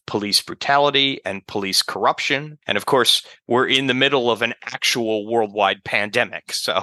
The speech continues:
<laughs> the sort of stories that Millennium told are more relevant to us today than, than perhaps even when they were first aired. But I think that just speaks to the fact that the series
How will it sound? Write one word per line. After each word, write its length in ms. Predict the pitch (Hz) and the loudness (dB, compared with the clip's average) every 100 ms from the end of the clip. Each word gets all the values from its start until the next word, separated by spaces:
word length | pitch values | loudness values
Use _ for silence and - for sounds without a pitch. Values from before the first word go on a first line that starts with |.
| 120 | -2
<laughs> 20 | |
the 160 | - 110 | -4 -2
sort 220 | - 151 | 0 0
of 80 | 127 | 0
stories 560 | - 123 117 113 110 98 | 0 2 0 2 0 0
that 180 | 95 | -2
Millennium 500 | 101 101 101 98 95 | -2 0 0 0 -4
told 440 | 87 - 98 92 87 | -4 -2 0 0 0
are 100 | 90 | 0
more 420 | 98 101 73 95 | 2 2 2 -2
relevant 600 | 87 101 101 90 90 - - | 2 2 2 0 -4 -8 -8
to 160 | 104 | -2
us 160 | 87 - | -2 -2
today 380 | 101 98 98 92 | -2 2 2 2
than, 280 | 90 85 85 | 0 -4 -12
than 280 | - 87 87 | -6 -4 -4
perhaps 560 | - 95 143 120 - - | -8 -2 0 -2 -2 -4
even 380 | 113 101 95 90 - _ | -4 -4 -6 -8 -18 _
when 360 | 107 117 117 110 | -2 2 2 2
they 160 | 98 92 | 0 0
were 460 | 92 92 87 78 - _ | 0 0 0 -2 -10 _
first 320 | - 120 - - | -2 -2 0 2
aired. 340 | 110 87 - _ - | 2 2 -4 _ -4
But 120 | 107 | 0
I 80 | 104 | 0
think 400 | - 117 104 - - | 0 -2 -2 -8 -2
that 260 | 123 - | -2 -2
just 180 | - 107 | -6 -4
speaks 380 | - 123 107 - | -2 -2 -2 -6
to 100 | 104 | -8
the 100 | 92 | -4
fact 420 | - 92 - _ - | 0 0 -2 _ -6
that 160 | - | -4
the 40 | - | -4
series 580 | - 123 107 104 - | 0 2 2 2 0